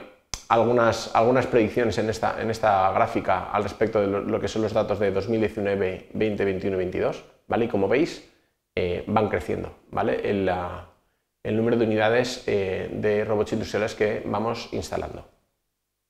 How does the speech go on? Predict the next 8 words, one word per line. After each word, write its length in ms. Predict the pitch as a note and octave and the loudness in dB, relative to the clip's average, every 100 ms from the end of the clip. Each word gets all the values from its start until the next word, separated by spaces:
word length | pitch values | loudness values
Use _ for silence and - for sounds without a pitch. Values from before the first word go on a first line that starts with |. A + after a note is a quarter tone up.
| _ _ _ _ _ _ _ _ _ _ _ _ _ - | _ _ _ _ _ _ _ _ _ _ _ _ _ -8
Si 220 | - A#2+ | 2 4
vemos, 560 | A#2 B2+ B2 A#2 - - | 6 6 4 2 -2 2
eh, 240 | A#2+ A2+ | 4 4
los 160 | A2 A2+ | 4 4
datos 240 | B2+ A2+ | 2 0
estadísticos 600 | A2+ B2 C3+ B2+ - - | -2 0 0 0 -2 -2
por 200 | - A2+ | 0 0
continentes, 840 | A#2+ A#2 A2+ G#2+ A2+ D#3+ D#3+ - | 2 2 2 0 0 -2 -2 -12